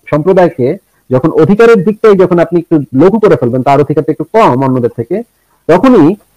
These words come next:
বাসায় দেখবেন অন্য যারা আছে তারা পানি আনতে দেরি করছে, দিল একটা থাপ্পড়, দিল একটা ঘুষি, এই হাতটা উঠে আসবে ভাই। হাতটা তখন আপনি আর কাউ-, কখনো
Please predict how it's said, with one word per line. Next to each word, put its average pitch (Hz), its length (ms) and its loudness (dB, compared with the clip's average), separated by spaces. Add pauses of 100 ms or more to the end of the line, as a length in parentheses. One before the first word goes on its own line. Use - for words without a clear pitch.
(380)
বাসায় 165 320 0
দেখবেন 220 380 2
অন্য 185 340 0
যারা 185 180 2
আছে 156 360 -2 (340)
তারা 202 340 0 (760)
পানি 185 260 2
আনতে 190 360 -2
দেরি 175 200 0
করছে, 190 280 -4
দিল 196 180 0
একটা 160 180 -2
থাপ্পড়, - 400 -12
দিল 151 140 0
একটা 156 160 -4
ঘুষি, - 340 -8 (440)
এই 196 120 0
হাতটা 180 320 0
উঠে 190 180 2
আসবে 104 260 -4
ভাই। 90 160 -10
হাতটা 135 300 -6
তখন 202 320 -2
আপনি 165 260 -2
আর 165 80 0 (100)
কাউ-, 151 260 -2 (100)
কখনো 202 380 -2